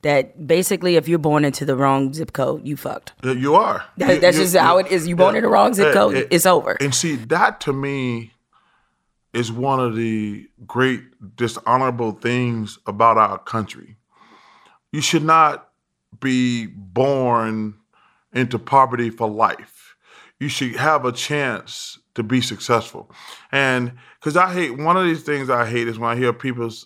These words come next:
Speaker 2: get on T V and say, "Well, all they gotta do is work harder." I said, "First of all, that's not true."
Speaker 1: <laughs>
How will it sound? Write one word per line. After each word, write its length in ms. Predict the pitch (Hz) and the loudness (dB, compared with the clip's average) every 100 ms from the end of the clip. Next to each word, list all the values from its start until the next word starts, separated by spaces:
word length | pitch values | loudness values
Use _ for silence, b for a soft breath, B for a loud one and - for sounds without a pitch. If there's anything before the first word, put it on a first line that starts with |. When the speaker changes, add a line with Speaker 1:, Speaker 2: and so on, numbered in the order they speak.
| _ | _
Speaker 2:
get 140 | 110 120 | -4 -2
on 180 | 113 | -2
T 180 | 110 123 | -4 -8
V 120 | 113 | -6
and 80 | 110 | -6
say, 120 | 107 101 B B | -8 -12 B B
"Well, 120 | 147 | 4
all 40 | |
they 100 | 175 175 | 4 4
gotta 180 | 175 | 2
do 120 | 156 156 | 2 0
is 100 | 123 | 2
work 240 | 143 143 | 2 2
harder." 380 | 120 117 104 95 | 2 2 2 0
I 40 | |
said, 220 | 107 - | -6 -8
"First 320 | - - 120 - | -18 -8 -6 -4
of 60 | |
all, 80 | 110 | -4
that's 280 | - 110 - | -4 -10 -2
not 200 | 113 98 | -2 -2
true." 280 | - 90 | -4 -6
Speaker 1:
<laughs> 60 | 101 | -6